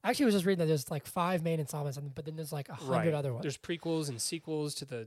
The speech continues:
Speaker 2: the main series and all kinds of stuff.
Speaker 1: So I sent him this little screenshot of me and Hollis were watching Dune, and he was like, "Yo, what?" I said, "This is the old one."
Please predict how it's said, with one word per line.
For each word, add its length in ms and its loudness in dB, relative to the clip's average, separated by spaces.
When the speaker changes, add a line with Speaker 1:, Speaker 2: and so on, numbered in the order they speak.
Speaker 2:
the 120 -8
main 240 -4
series 580 -6
and 100 -12
all 160 -8
kinds 280 -10
of 60 -10
stuff. 180 -12
Speaker 1:
So 160 4
I 80 6
sent 260 2
him 340 2
this 220 -2
little 160 0
screenshot 500 -4
of 140 -4
me 180 0
and 100 -2
Hollis 280 -4
were 60 -8
watching 340 -8
Dune, 220 -4
and 100 -6
he 80 -4
was 100 -6
like, 220 -10
"Yo, 160 -2
what?" 220 0
I 80 -6
said, 140 -8
"This 100 -6
is 20 -6
the 80 -8
old 180 2
one." 140 -8